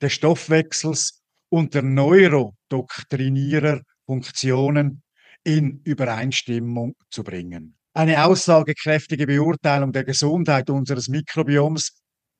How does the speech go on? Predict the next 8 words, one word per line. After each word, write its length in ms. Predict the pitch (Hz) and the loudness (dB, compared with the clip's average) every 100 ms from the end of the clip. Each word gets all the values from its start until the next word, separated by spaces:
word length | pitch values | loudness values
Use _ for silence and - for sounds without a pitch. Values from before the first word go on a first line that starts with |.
| _ | _
kann 240 | 147 156 147 | 2 2 6
daher 460 | 160 165 135 113 _ | 6 6 2 -2 _
ein 320 | 117 117 113 | -10 -6 0
wesentlicher 720 | 151 196 170 165 131 117 120 | 4 4 4 -2 -4 -10 -10
Grundstein 800 | 117 135 156 - 139 139 143 143 - - | -6 -4 -4 -4 -2 0 0 -4 -8 -14
für 280 | - 139 127 - | -2 -2 -2 -4
Interventionen 920 | 160 170 165 135 131 123 120 113 120 | -2 -2 -2 -2 -4 -4 -4 -4 -6
sein, 360 | 113 107 92 87 | -8 -8 -10 -14